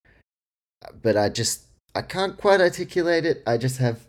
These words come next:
one hundred percent confidence that Melbourne are gonna find a way to win here.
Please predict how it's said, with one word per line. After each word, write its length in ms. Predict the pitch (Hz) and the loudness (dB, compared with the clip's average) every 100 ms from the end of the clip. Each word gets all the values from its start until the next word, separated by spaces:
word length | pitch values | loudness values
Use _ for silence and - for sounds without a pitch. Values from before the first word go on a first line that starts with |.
| - | -6
one 160 | 107 | -6
hundred 520 | 98 - 117 123 131 131 | -6 -6 -2 2 0 -2
percent 360 | - 117 104 | -4 -4 -4
confidence 680 | - 104 - 98 98 101 - _ _ _ - | -8 -10 -6 -6 -6 -10 -16 _ _ _ -4
that 120 | 101 | -2
Melbourne 380 | 98 98 98 104 | 0 0 0 -2
are 40 | |
gonna 140 | 92 92 | -4 -8
find 320 | - 92 90 | -8 -6 -6
a 60 | |
way 180 | 87 85 | -6 -6
to 140 | 80 80 | -8 -8
win 240 | 87 117 | -2 -2
here. 380 | 117 117 113 113 | 0 0 -2 -4